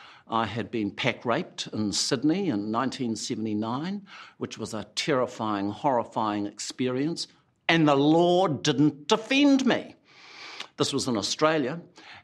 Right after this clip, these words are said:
and made me feel even more worthless as a person. And so you begin to ask yourself, "Why am I tolerating this terrible life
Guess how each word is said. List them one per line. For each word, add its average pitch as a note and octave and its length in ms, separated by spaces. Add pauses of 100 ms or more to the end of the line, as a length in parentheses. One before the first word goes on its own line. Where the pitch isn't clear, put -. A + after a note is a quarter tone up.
and C#3+ 400
made D#3 220
me D#3+ 100
feel E3+ 320
even F#3+ 220
more G#3 340
worthless A#2 640
as F#2 120
a G#2 60
person. - 440 (480)
And C3+ 340
so C#3 240
you C#3 200
begin D3+ 280
to C3 140
ask A#2+ 260
yourself, B2 300
"Why C3+ 420
am A2 120
I A#2 140
tolerating A#2 760
this - 180
terrible A2 520
life A2+ 300